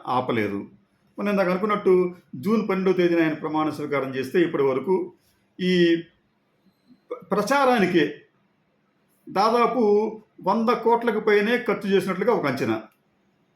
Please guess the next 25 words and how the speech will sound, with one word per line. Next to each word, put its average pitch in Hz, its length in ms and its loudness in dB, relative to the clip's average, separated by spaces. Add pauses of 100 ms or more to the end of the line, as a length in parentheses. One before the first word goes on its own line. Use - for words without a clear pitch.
(600)
అంత 226 160 -4
అవసరమా 269 400 0
అది? 226 520 -4 (600)
ఎక్కడో 240 220 2
రా-, 185 320 2
హైదరాబాద్లో 226 560 2
ఉండే 202 220 2
రామోజీరావు 185 600 0
గారు 170 480 0 (680)
ఆయన 151 180 -2 (840)
మరణిస్తే 156 680 -2 (800)
ఆయన 269 220 2
సంస్మరణ 233 420 0
దినం 202 420 -4
అధికారికంగా 190 840 0 (380)
విజయవాడలో 165 600 2
నిర్వహించడం, 120 800 -2
దానికి 220 560 -2
కోట్లాది 180 340 0
రూపాయలు 160 220 -2
ఖర్చు 123 220 -4
చేయటం, 113 380 -4 (340)
దానికి 226 300 2
సంబంధించి 208 480 -2
మళ్ళీ 208 340 0